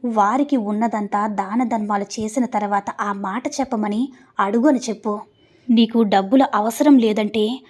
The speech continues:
మరి నువ్వు ఎందుకు అంతగా తాపత్రయం పడుతున్నావని కూడా అడుగు బిడ్డా. "ఆ డబ్బుదేముందిరా?" అని ఎవరైనా నిన్ను అడిగితే బిడ్డా, వారి దగ్గర ఇప్పటి వరకు కూడబెట్టిన దాన్ని మంటల్లో వేసి తగులబెట్టిన తర్వాత అలాంటి నీతులు నీ దగ్గర చెప్పమను.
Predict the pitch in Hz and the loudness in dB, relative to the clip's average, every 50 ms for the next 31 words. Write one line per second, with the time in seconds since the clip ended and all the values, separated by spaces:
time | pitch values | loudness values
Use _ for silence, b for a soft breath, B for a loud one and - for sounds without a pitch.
0 | b b - 285 339 349 339 311 254 285 285 220 220 220 247 330 370 370 381 359 | b b 4 4 6 6 6 6 6 4 2 2 2 2 2 2 2 2 0 0
1 | - 220 220 247 247 330 294 339 330 330 - 220 214 247 - 330 330 - 330 339 | -2 -2 -4 -2 0 2 2 2 2 2 2 0 0 0 -2 -4 -2 0 0 0
2 | 320 330 220 214 226 - 320 320 320 311 311 320 320 330 339 349 330 240 214 226 | 0 0 0 -2 0 4 4 6 6 6 6 6 6 6 4 4 4 4 2 2
3 | 233 202 226 208 190 220 214 214 214 214 - - _ _ _ _ _ _ _ _ | 2 2 0 0 0 0 0 0 -2 -6 -12 -18 _ _ _ _ _ _ _ _
4 | - 226 226 226 214 208 220 208 208 254 285 311 294 269 233 226 208 208 214 208 | -2 0 0 0 0 0 0 0 0 0 2 4 4 4 4 2 2 2 2 2
5 | 208 208 - b b b b - 220 226 220 208 202 202 202 233 254 254 254 247 | 0 0 -4 b b b b -2 0 0 2 0 0 -2 0 2 2 4 4 4
6 | 233 226 214 208 196 220 220 220 254 220 196 214 190 214 208 208 240 262 b b | 4 4 4 4 2 2 0 0 0 0 0 0 2 2 2 2 0 -4 b b
7 | b b b b _ 233 208 208 196 220 240 247 202 220 208 190 220 220 220 190 | b b b b _ -2 0 0 2 2 0 0 0 -2 -2 -2 -2 -2 -2 -2
8 | 202 214 214 - 247 247 240 226 220 220 - 240 226 - 220 214 220 233 226 220 | -4 -6 -4 -4 -2 -2 0 0 -2 0 -2 -2 -4 -2 -2 -2 -2 0 -2 -2
9 | 214 214 214 214 208 196 214 202 208 202 208 220 254 254 B B B B - 226 | -4 -4 -4 -4 -4 -2 -2 -2 -2 -4 -4 -4 -6 -6 B B B B 0 2
10 | 214 214 247 285 320 359 349 349 320 262 254 233 - - 226 - 214 208 233 233 | 2 2 2 2 2 4 4 4 2 2 0 -2 -4 -6 -6 -4 -2 0 0 2
11 | 214 226 220 240 226 214 214 214 214 202 208 202 - 208 202 208 220 - b b | 2 2 0 0 0 0 2 2 2 2 0 0 0 0 0 0 0 -4 b b
12 | b b b b - 214 196 202 233 254 262 262 247 220 214 220 220 247 202 220 | b b b b -2 0 0 2 0 0 0 0 0 0 0 0 -2 -2 0 0
13 | 226 233 214 196 214 202 - 226 247 - 226 208 - 240 214 208 208 214 208 | 0 0 0 0 -2 -2 0 -2 -2 -2 -4 -4 -2 -2 -2 0 -2 -2 -4